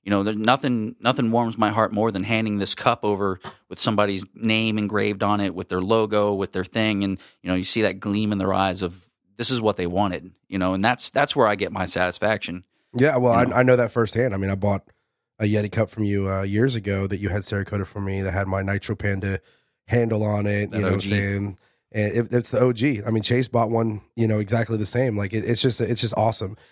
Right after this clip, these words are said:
Speaker 1: Yeah.
Speaker 2: And, and I, and I like it because, you know, I know who you are. I've known you for years. And, um, and having something that you've created, it means more than just going to the store and buying something. It
Speaker 1: Yeah.
Speaker 2: means something to me. You put work into this,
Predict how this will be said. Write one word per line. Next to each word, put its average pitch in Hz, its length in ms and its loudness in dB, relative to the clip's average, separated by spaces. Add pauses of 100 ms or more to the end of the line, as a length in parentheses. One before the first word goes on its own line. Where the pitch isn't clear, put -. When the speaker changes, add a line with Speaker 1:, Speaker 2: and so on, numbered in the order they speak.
(120)
Speaker 1:
Yeah. 123 120 4
Speaker 2:
And, 120 120 0
and 127 120 4
I, 131 80 4
and 135 160 4
I 180 80 8
like 127 240 2
it 113 60 -6
because, 104 540 -2
you 110 100 -4
know, 101 300 -6 (260)
I 139 100 2
know 135 100 4
who 113 80 -2
you 104 220 -4
are. 104 140 -4
I've 107 80 -8
known 117 140 2
you 107 60 -2
for 107 140 -8
years. 101 440 -2 (380)
And, 107 360 0
um, 104 340 -2
and 110 100 -2
having 131 300 2
something 110 400 0
that 104 80 -6
you've 113 220 0
created, 110 600 -2
it 110 180 -6
means 123 380 2
more 110 540 2 (180)
than 113 160 2
just 107 180 -2
going 110 240 0
to 107 100 -10
the 98 60 -6
store 107 220 -6
and 107 140 -16
buying 107 180 -6
something. 110 320 -12
It 117 100 -2
Speaker 1:
Yeah. 123 120 6
Speaker 2:
means 120 140 -2
something 107 340 -4
to - 140 -18
me. 104 100 -6
You 123 140 0
put 131 260 0
work 117 240 0
into 120 200 -6
this, 147 240 -4